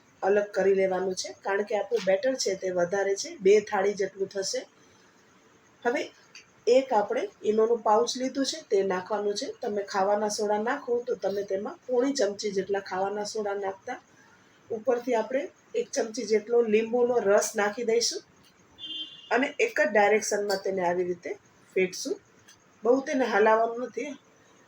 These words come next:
એક સાઈડ મેં કડાઈમાં પાણી ગરમ રાખવા મૂકી દીધેલું અને નીચે મેં રિંગ રાખેલી. પાણી સરસ ઉકળે ત્યારે ઉપર ઓઇલ કરેલી આપણે થાળી રાખવાની છે અને પછી જ આવી રીતે બેટર નાખવાનું છે.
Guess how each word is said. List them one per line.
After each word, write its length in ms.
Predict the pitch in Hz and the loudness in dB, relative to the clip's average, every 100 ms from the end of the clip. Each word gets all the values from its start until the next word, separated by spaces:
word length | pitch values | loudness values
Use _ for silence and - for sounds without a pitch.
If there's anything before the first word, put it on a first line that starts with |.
| _ | _
એક 200 | 214 240 | 0 0
સાઈડ 280 | - 247 233 | 2 2 2
મેં 140 | 233 226 | 2 0
કડાઈમાં 560 | 202 208 214 220 240 247 | 2 4 4 2 -2 -2
પાણી 240 | 202 214 | 0 0
ગરમ 300 | 220 226 240 | 0 0 0
રાખવા 540 | 226 214 208 233 233 262 _ _ _ _ | 2 0 0 -4 -4 -6 _ _ _ _
મૂકી 260 | 220 226 277 | -4 -4 -4
દીધેલું 500 | 269 262 262 262 269 | -4 2 2 2 -2
અને 160 | 240 | 0
નીચે 340 | 220 190 196 226 | 0 0 0 -2
મેં 220 | 214 240 | 0 0
રિંગ 300 | 196 202 208 | 2 2 2
રાખેલી. 480 | 190 190 - 202 285 | 2 0 -2 -6 -6
પાણી 340 | - 185 202 | -2 2 2
સરસ 380 | 202 208 220 214 | 2 0 -2 -4
ઉકળે 340 | 220 254 247 339 _ _ _ _ | -6 -2 -2 -2 _ _ _ _
ત્યારે 220 | - 202 214 | 0 4 4
ઉપર 460 | 208 208 233 302 - _ _ _ _ | 2 0 -4 -4 -12 _ _ _ _
ઓઇલ 320 | 190 208 233 233 | 0 2 2 0
કરેલી 500 | 233 220 220 254 - _ - | -2 0 0 -4 -8 _ -8
આપણે 280 | 180 214 254 | -6 -2 -4
થાળી 320 | - 202 220 | 0 2 4
રાખવાની 540 | 220 226 254 247 247 | 2 0 -2 -4 -4
છે 140 | 254 311 | -6 -6
અને 200 | 247 226 | -4 -4
પછી 300 | 269 233 - | -2 -2 -2
જ 80 | 220 | 2
આવી 180 | 202 196 | 2 2
રીતે 260 | 196 190 190 | 0 0 -4
બેટર 400 | 180 175 190 196 | 0 0 0 -2
નાખવાનું 540 | 180 180 - 180 190 | -2 -2 -6 -4 -4
છે. 200 | - - | -6 -10